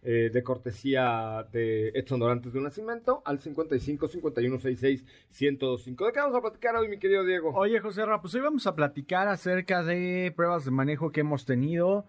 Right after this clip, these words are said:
Speaker 2: Eh, Steph tuvo la oportunidad de manejar Volkswagen Taos, un producto muy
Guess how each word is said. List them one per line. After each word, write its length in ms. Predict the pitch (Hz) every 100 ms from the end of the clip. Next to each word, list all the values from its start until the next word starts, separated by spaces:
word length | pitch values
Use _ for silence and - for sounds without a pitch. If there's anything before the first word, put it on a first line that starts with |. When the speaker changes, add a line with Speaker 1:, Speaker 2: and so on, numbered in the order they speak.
| - - -
Speaker 2:
Eh, 160 | 131
Steph 360 | 120 165 165 165
tuvo 320 | - 170 160
la 80 | 160
oportunidad 540 | 139 120 127 127 135 156
de 60 |
manejar 460 | 147 123 107 135 139
Volkswagen 600 | - 156 135 147 143 131 123
Taos, 480 | 139 175 233 -
un 160 | 160 135
producto 440 | 123 110 110 113
muy 260 | 107 107 110